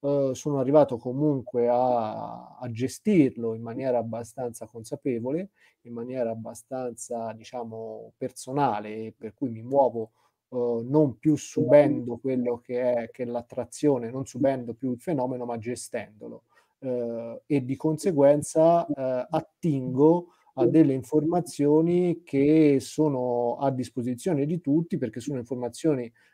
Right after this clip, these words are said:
eh, parliamo sempre in termini semplici, cosmiche, ma che non si possono raggiungere se non attraverso queste esperienze di natura trascendentale.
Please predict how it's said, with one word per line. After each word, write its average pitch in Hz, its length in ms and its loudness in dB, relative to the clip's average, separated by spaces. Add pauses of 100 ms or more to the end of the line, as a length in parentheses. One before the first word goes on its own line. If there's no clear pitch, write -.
eh, 123 400 -2
parliamo 131 300 -2
sempre 127 300 -4
in 120 100 -10
termini 127 340 0
semplici, 123 540 -6
cosmiche, 143 760 2
ma 135 300 0
che 151 160 0
non 135 180 -4
si - 160 -8
possono 143 400 -2
raggiungere 156 760 2
se 147 140 -6
non 135 200 -4
attraverso 131 520 0
queste 135 280 -4
esperienze 135 540 0
di 123 80 -6
natura 123 300 -2
trascendentale. 107 920 -4